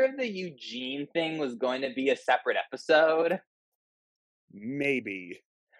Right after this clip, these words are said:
Speaker 1: Well, not a separate episode, but it does feel like it definitely, like, a balance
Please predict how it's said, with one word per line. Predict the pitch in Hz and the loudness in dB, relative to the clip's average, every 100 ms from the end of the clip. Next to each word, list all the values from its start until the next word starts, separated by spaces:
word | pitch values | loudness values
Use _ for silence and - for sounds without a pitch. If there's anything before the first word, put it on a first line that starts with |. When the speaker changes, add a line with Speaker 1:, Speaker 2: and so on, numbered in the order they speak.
| - | 0
Speaker 1:
Well, | 247 | 6
not | 269 285 | 10 12
a | 254 | 10
separate | 240 196 175 | 10 8 8
episode, | 156 160 165 | 6 6 2
but | 147 | 4
it | 190 170 | 2 6
does | 208 240 | 6 6
feel | 247 240 | 6 8
like | 208 | 8
it | 214 | 8
definitely, | 160 160 196 | 8 6 4
like, | 185 175 | 2 8
a | 165 123 - | 8 8 2
balance | 123 127 123 113 101 98 - - | 2 4 4 2 -2 -6 -14 -18